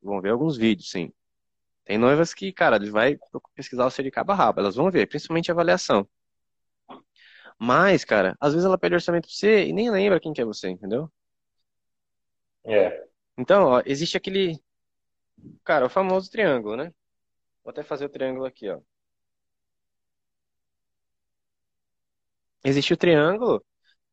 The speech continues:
Speaker 1: Cara, a noiva que vai olhar tudo, vai lembrar seu nome, vai te chamar no WhatsApp pelo nome Manuel, ela tá no topo aqui, cara, que é a grande minoria.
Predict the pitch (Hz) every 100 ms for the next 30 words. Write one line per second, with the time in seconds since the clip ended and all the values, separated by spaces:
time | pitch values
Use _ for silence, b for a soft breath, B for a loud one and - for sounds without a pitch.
0 | _ 190 147 90 - 165 170 220 214 156
1 | 151 156 156 - _ 143 143 156 - 147
2 | 147 104 123 151 143 143 139 160 120 101
3 | 113 135 113 101 110 123 147 131 131 -
4 | 113 110 - _ _ _ 156 139 120 117
5 | 123 143 110 123 131 101 - _ _ _
6 | _ _ 127 135 143 170 165 151 143 -
7 | 107 123 104 131 135 127 123 165 180 185
8 | 180 151 110 90